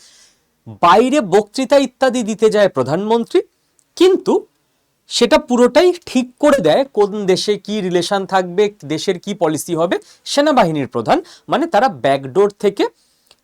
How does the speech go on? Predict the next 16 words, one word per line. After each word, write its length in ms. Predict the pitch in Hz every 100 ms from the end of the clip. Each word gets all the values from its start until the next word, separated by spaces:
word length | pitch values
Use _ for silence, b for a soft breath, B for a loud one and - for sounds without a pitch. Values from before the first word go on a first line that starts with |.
| _
পুরোটাকে 400 | 214 226 247 285
কন্ট্রোল 540 | 330 277 262 240 175
করে, 240 | 117 104 101
কিন্তু 260 | 170 175
তারা 200 | 220 277
ভোটে 440 | 330 120 170 180 151
দাঁড়ায় 300 | 101 85 87
না। 180 | 110 208 b b b
কিন্তু 280 | 220 208 269
মানুষ 520 | 165 156 233 294 185
ভোট 280 | 165 220 190
দিয়ে 240 | 202 240
যাদেরকে 440 | 208 190 190 -
পাকিস্তানে 540 | 214 165 170 - 180 180
নির্বাচিত 520 | 156 123 131 - -
করে, 340 | 117 127 214